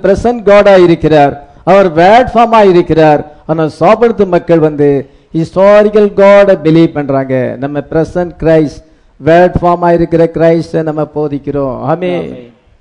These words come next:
Speaker 1: என்ன ஒரு ஆச்சரியம்னு எனக்கே தெரியல. அன்றைக்கு இயேசு கிறிஸ்துவை ஒரு கூட்டமான மக்கள் சின்சியரா ஃபாலோ பண்ணாங்க. அவங்க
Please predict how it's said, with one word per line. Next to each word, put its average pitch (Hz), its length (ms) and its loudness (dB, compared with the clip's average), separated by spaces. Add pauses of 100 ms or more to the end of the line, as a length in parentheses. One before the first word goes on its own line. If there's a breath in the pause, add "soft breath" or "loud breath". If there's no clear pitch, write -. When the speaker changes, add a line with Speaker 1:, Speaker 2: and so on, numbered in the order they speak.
(1200)
Speaker 1:
என்ன 220 180 -6 (240)
ஒரு 160 160 -4 (720)
ஆச்சரியம்னு 165 640 -6
எனக்கே 127 340 -6 (160)
தெரியல. 113 260 -10 (1400)
அன்றைக்கு 214 340 -4 (100)
இயேசு 220 340 -4
கிறிஸ்துவை 180 480 -4 (880)
ஒரு 151 160 -6
கூட்டமான 147 460 -6
மக்கள் 190 280 -4 (120)
சின்சியரா 190 500 -4 (120)
ஃபாலோ 139 300 -4
பண்ணாங்க. 117 360 -14
அவங்க 160 180 -6